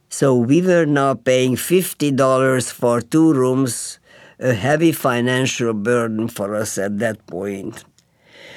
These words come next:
Lotzi was able to find employment as a silk screen printer. Like most new immigrants, we had a difficult time in our adopted country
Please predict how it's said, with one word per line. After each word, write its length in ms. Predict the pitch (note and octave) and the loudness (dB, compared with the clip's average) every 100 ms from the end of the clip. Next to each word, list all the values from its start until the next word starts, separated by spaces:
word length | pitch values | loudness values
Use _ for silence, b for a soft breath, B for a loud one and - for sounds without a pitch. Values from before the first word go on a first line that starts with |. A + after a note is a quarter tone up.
| B B - | B B 0
Lotzi 360 | C3+ D#3 F#3 | 0 2 0
was 280 | D#3+ D3+ C3+ | 4 2 4
able 420 | D3+ D#3 D#3+ E3 | 2 2 4 0
to 200 | D#3 D3 | 0 -4
find 420 | C3 C3 B2+ C#3 C#3 | -2 0 2 2 2
employment 760 | C3+ B2+ C3 C#3+ C#3+ C#3 A#2+ | 0 0 2 4 2 2 0
as 240 | C3 B2 | -2 0
a 120 | C3 A#2+ | 0 -2
silk 440 | - D3 D3 B2+ | -2 0 0 -4
screen 540 | - - B2 A#2 A#2+ | -10 -8 -4 -2 -2
printer. 760 | A#2+ A#2+ A2 G#2+ G#2 F2 G2 A2+ _ _ _ _ _ _ _ _ | -2 -2 0 -2 -4 -6 -8 -12 _ _ _ _ _ _ _ _
Like 280 | C#3+ D3+ D3 | 2 2 2
most 360 | E3+ F#3 G#3 F#3+ | 2 4 2 2
new 100 | F3 | 2
immigrants, 880 | D3+ D3 C#3+ C3 C#3 C#3 C#3 - A#2 | 4 2 2 2 2 2 0 -2 -4
we 180 | C3 | 0
had 160 | C#3 C3 | 2 2
a 120 | C3 | 0
difficult 720 | B2 C#3+ E3 D#3+ C#3+ C3 B2 | 0 0 0 2 2 2 2
time 320 | C3+ B2+ C3+ C3+ | 0 2 2 2
in 260 | C3+ B2+ A#2 | 2 0 -2
our 180 | A#2+ | -2
adopted 640 | G#2 A2+ B2 B2+ D3 C#3+ - | -2 0 -2 0 -2 -2 0
country 600 | C3 B2 A#2+ B2+ B2 | 0 0 -2 -2 -4